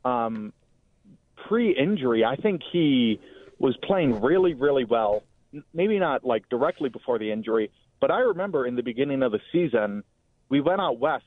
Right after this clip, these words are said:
and I think we played Edmonton or Calgary, and he absolutely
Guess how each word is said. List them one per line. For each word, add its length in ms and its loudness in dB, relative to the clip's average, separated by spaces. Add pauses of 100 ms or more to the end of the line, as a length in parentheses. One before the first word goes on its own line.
and 100 -12
I 80 -10
think 220 -14
we 60 -10
played 360 0
Edmonton 640 -2
or 140 -4
Calgary, 640 -2 (400)
and 120 0
he 200 2 (180)
absolutely 760 0